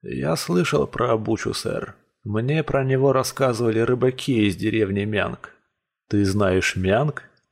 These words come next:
воскликнул Джуро и в восторге хлопнул себя по колену. «Да, сэр, хорошо знаю.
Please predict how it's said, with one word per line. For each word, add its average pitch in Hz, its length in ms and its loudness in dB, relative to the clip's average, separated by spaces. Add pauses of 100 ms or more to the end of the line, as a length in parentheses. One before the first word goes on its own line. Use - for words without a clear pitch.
(120)
воскликнул 104 800 2
Джуро 131 460 4
и 123 80 6
в 113 100 2
восторге 143 580 2
хлопнул 127 460 2
себя 104 300 0
по - 140 -2
колену. 98 560 -2 (840)
«Да, 139 340 2
сэр, 127 480 -4
хорошо 117 640 -2
знаю. 101 560 -6